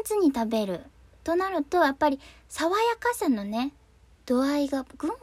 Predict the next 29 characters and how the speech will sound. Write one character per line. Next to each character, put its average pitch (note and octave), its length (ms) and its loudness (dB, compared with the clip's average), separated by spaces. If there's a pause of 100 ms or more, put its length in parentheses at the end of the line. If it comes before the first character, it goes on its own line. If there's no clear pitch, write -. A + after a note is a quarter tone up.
抜 A#3 180 4
い C4+ 80 6
て D4+ 100 -2
ま E4+ 180 2
す、 - 220 -14
レ G#3+ 80 -2
モ G#3+ 160 -2
ン G3+ 80 -8
が。 G#3 180 -4 (800)
い G#3+ 120 -10
ち - 180 -6
ご、 C4 240 -4 (560)
ま A#3+ 100 -6
あ、 C4+ 120 -14
ち - 80 -14
ょ - 20 -14
っ - 20 -20
と - 60 -16
春 A3+ 240 -2
っ A3+ 80 -2 (120)
ぽ B3 120 -2
い A3 80 -2
し、 - 320 -8 (680)
メ A#3+ 140 0
ロ C4+ 140 4
ン G#3 100 -4
は - 80 -10 (240)
も G3+ 220 -12 (160)
う、 - 20 -8